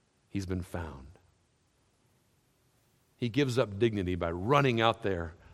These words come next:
to meet his son. He really kind of gives up dignity by, by making some decisions and saying some things that maybe would call people to question his better judgment and maybe even his sanity.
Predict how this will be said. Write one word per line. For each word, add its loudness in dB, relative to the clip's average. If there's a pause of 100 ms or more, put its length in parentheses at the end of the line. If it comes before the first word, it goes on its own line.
(120)
to -6
meet -2
his -4
son. -10 (760)
He 0
really 6
kind 2
of -2
gives 0
up 0
dignity 2
by, 2
by -2
making -2
some -4
decisions -2
and -4
saying -2
some -6
things -6
that -6
maybe -2
would 0
call 2
people -2
to -4
question -2
his -6
better 0
judgment -2
and -4
maybe -2
even -4
his -10
sanity. -8